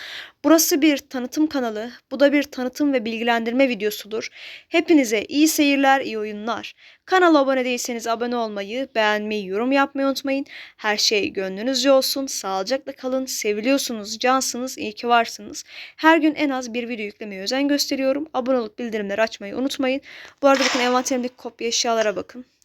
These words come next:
Koruyucu giysisi yani S iki seti. İşte klasik oyun kolu A K M. İki tane P doksan iki.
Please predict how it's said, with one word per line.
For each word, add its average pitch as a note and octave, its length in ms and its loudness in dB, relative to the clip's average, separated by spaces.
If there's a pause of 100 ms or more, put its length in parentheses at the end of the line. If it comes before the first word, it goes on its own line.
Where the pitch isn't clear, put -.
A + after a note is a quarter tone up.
(140)
Koruyucu A#3+ 380 2
giysisi A3 500 -2
yani G3+ 260 -2
S - 160 -6
iki A3 280 -10 (120)
seti. G#3+ 540 -8 (540)
İşte A#3 260 -2
klasik B3 360 2
oyun A3+ 160 0
kolu A3+ 200 -6
A G3+ 180 0
K G#3 320 -4
M. F#3+ 320 -6 (200)
İki - 180 -10
tane A#3 560 0 (220)
P A3+ 200 -2
doksan A#3 320 -2
iki. A#3 360 -10